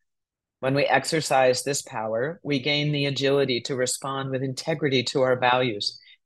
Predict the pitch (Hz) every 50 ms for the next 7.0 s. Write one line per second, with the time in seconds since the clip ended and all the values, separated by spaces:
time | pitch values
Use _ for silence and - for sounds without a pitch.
0 | _ _ _ _ - 139 - - - 180 180 175 - - 180 180 170 160 160 147
1 | 143 139 139 139 143 143 139 131 127 143 143 139 143 139 131 135 117 113 - -
2 | 131 123 - - - 143 151 156 147 131 123 117 110 113 113 113 113 113 117 135
3 | 127 123 123 117 113 - 131 123 120 120 107 92 87 - - _ _ _ _ _
4 | _ _ _ _ _ _ _ _ - 147 156 - - - - 190 185 175 151 139
5 | 135 - - - - 175 180 185 170 156 135 110 110 110 - 147 - - 147 139
6 | 131 131 131 131 135 135 131 123 120 - - 131 127 127 123 117 107 101 101